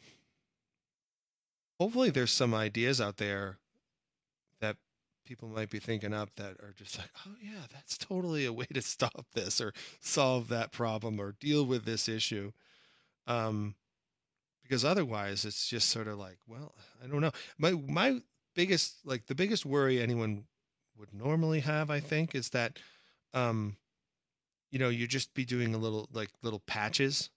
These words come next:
on problems now without really kind of, like, addressing the systemic issues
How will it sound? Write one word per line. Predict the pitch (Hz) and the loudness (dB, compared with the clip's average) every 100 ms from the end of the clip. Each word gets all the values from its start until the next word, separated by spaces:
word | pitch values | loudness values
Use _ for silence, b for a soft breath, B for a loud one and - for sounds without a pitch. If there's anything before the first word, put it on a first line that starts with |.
| - | -4
on | 127 127 | 0 0
problems | 123 135 131 139 139 - | 2 0 2 0 -2 -2
now | 117 117 | 0 0
without | 110 117 113 | 0 0 0
really | 113 110 104 | 0 -2 -4
kind | 120 107 | -4 -4
of, | 98 | -4
like, | 107 - - - _ _ _ _ | -6 -8 -14 -16 _ _ _ _
addressing | 120 123 117 - 113 | 0 2 2 2 0
the | 104 | 0
systemic | - 104 - 107 107 - | 0 0 0 0 -2 -4
issues | 107 - 110 104 - | -4 -2 -2 -4 -6